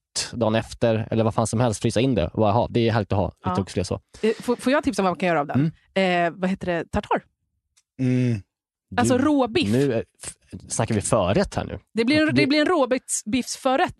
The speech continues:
Speaker 2: för, av den lilla snodden.
Speaker 1: Ah.
Speaker 3: Ja.
Speaker 1: Mycket bra.
Speaker 3: Gott.
Speaker 2: Ja.
Speaker 1: Mycket bra.
Speaker 3: Ja,
Speaker 2: Eller då
Speaker 3: det
Speaker 2: en, vad heter den där, eh, lyxiga pyttipannan? Biffala,
Speaker 1: Ja,
Speaker 2: vad heter
Speaker 1: men, nej, Biff Rydberg.
Speaker 2: Rydberg, ja.
Speaker 1: Mm.
Speaker 3: Man kan också göra, det gjorde vi s-, när vi gjorde oxfilé i somras. Då tog vi svansen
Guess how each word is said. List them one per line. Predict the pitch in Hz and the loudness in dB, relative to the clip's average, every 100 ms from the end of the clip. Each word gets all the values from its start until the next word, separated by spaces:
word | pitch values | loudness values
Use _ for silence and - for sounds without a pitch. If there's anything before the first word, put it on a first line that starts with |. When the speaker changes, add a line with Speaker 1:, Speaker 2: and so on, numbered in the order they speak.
| - | -8
Speaker 2:
för, | - | -2
av | 240 | 0
den | 226 226 | 0 0
lilla | 226 | 0
snodden. | - - 285 370 214 | -4 0 0 2 0
Speaker 1:
Ah. | 262 117 - | 0 0 -2
Speaker 3:
Ja. | 107 104 98 92 _ _ 120 | -2 0 -2 -6 _ _ -4
Speaker 1:
Mycket | 143 - 151 | -4 -4 -2
bra. | 127 | -2
Speaker 3:
Gott. | 123 107 - - | -2 -6 -8 -6
Speaker 2:
Ja. | 196 202 214 | -4 -4 -2
Speaker 1:
Mycket | 151 - - | -2 -2 -4
bra. | 107 - - _ | -4 -4 -10 _
Speaker 3:
Ja, | 254 | 2
Speaker 2:
Eller | 269 | 4
då | 247 | 4
Speaker 3:
det | - | 4
Speaker 2:
en, | 226 226 220 | 4 2 0
vad | 240 | 0
heter | 247 | 0
den | 240 | 0
där, | 220 208 | 0 0
eh, | 214 202 | -2 -2
lyxiga | 226 - 202 | -4 -2 -4
pyttipannan? | 208 185 202 214 170 | -4 -4 -2 -2 -4
Biffala, | 190 - 185 185 117 | -8 -6 -2 0 2
Speaker 1:
Ja, | 120 | 2
Speaker 2:
vad | 117 120 | 2 0
heter | 110 127 120 117 | 2 2 2 2
Speaker 1:
men, | 113 | 2
nej, | 117 | 0
Biff | 117 110 | 0 0
Rydberg. | 135 123 170 | 0 0 0
Speaker 2:
Rydberg, | 220 277 202 - | 0 0 0 -2
ja. | - 107 | -4 -4
Speaker 1:
Mm. | 156 | -4
Speaker 3:
Man | 151 139 | -2 0
kan | 156 165 | 0 0
också | 151 151 | 0 0
göra, | 131 | 2
det | 151 | 2
gjorde | 156 | 2
vi | 139 | 2
s-, | 131 - | 0 -2
när | 143 | 0
vi | 135 | 0
gjorde | 127 127 | 0 0
oxfilé | 123 - 113 110 | -4 -2 -2 -2
i | 110 | -2
somras. | 135 123 123 - | -2 0 0 -4
Då | 131 139 | -2 -2
tog | - 165 139 | -2 -2 0
vi | 135 | -2
svansen | - 127 117 - 120 | 0 0 0 0 -2